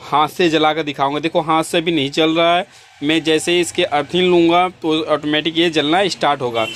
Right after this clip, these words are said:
अर्थिंग लेने से पहले मैं थोड़ा सा हाथ में पानी ले लूँ। पानी में थोड़ा सा अर्थिंग होता है, इसलिए मैं थोड़ा पानी ले लूँ।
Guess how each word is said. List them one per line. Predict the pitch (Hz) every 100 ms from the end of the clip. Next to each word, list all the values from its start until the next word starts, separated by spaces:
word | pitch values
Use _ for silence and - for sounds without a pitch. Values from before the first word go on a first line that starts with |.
| - - -
अर्थिंग | 143 175 170
लेने | 165 170
से | 185
पहले | - 160 165
मैं | 175 170 185
थोड़ा | - - - 160
सा | 160 156
हाथ | 147 156
में | 170 170
पानी | - 135 151
ले | 170 170
लूँ। | 170 294 - - - - - - - - - - - - - -
पानी | 127 139 170
में | 180 180 185
थोड़ा | - 156
सा | 156 175
अर्थिंग | 147 135 185 185
होता | 175 165
है, | 156 175
इसलिए | 190 151 175
मैं | 170
थोड़ा | 170 156 156
पानी | - 135 170
ले | 165
लूँ। | 165